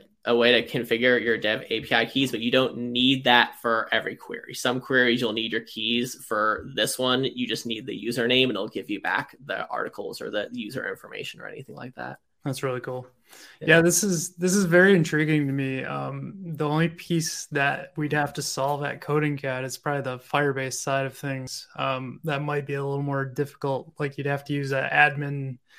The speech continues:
Speaker 2: A P I for the, or admin S D K, uh, under the hood somehow to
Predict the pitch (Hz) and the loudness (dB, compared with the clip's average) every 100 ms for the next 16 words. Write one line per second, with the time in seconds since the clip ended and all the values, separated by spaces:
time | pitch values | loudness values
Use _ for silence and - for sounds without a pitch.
0 | - _ 147 151 147 147 139 139 139 131 | -20 _ 2 2 2 2 4 4 2 -2
1 | - 151 139 139 156 143 147 143 147 143 | -6 -6 -6 -2 2 6 4 4 2 2
2 | 139 147 - 139 143 135 127 _ 135 127 | -2 -4 -4 -2 0 -2 -6 _ -10 -8
3 | 139 151 139 135 135 143 - 139 135 131 | -6 -6 -4 -4 -2 -2 -4 -2 -2 -2
4 | 131 143 131 | -2 -2 -2